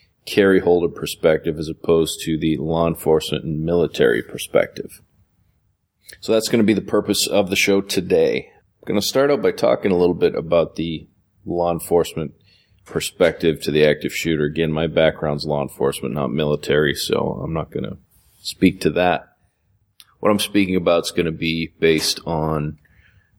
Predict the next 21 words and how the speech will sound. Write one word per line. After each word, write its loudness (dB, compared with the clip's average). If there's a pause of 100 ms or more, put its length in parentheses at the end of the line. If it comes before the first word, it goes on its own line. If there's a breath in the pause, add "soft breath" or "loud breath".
(120)
um, -10
my -4
experience -2
as -8
a -20
police 0
officer, 4
also, 2
um, -4 (280)
being -8
a -6
swat 2
team -4
member -2
for -4
many -2
years. -6 (720 soft breath)
I'm -16
gonna -6
talk 0
about -4